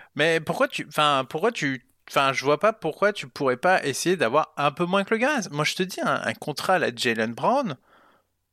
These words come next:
euh, moi, je te dis, moi, je pense vraiment que beaucoup de franchises auraient mis le max sur lui n'importe quand.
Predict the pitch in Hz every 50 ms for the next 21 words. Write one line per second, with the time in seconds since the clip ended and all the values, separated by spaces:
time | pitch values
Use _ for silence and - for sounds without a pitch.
0 | _ _ - 143 139 131 135 135 135 - 165 139 139 147 143 - - - 151 143
1 | 127 123 135 151 - _ - 156 156 165 202 226 - - - 175 160 127 135 147
2 | 156 180 226 247 - 151 139 139 131 - 160 - - 165 160 - - 202 165 151
3 | 135 127 131 135 139 135 131 139 151 156 - - - 165 147 143 151 160 156 147
4 | 139 131 - 127 - - - 123 - - 175 226 - _